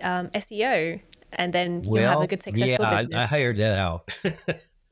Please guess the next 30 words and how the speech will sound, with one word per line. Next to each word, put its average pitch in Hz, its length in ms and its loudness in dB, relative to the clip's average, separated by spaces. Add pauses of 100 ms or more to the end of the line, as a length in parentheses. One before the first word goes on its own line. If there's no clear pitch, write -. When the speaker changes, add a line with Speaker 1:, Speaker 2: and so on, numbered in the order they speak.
(800)
Speaker 1:
<laughs> - 520 -10
Invest 254 420 2
in 226 280 2 (160)
someone 220 360 0
who 220 140 0
knows 190 240 4
how 185 160 -2
to 180 60 0
use 175 360 -4
S - 140 -2
E 107 160 4
O. 85 60 4
Speaker 2:
Yes, 170 280 -2 (300)
exactly. 90 580 0 (260)
No, 113 60 -2
I 113 160 2
actually 127 360 0
have 113 160 4
a 92 100 2
Speaker 1:
Mm. 80 60 -2
Speaker 2:
V 113 200 2
A 117 140 2
that, 98 180 0 (120)
that 104 180 2
works, 110 420 -2 (640)
uh, 92 140 -2
forty 110 340 0
hours 107 300 2
a 101 60 0
week. 104 280 0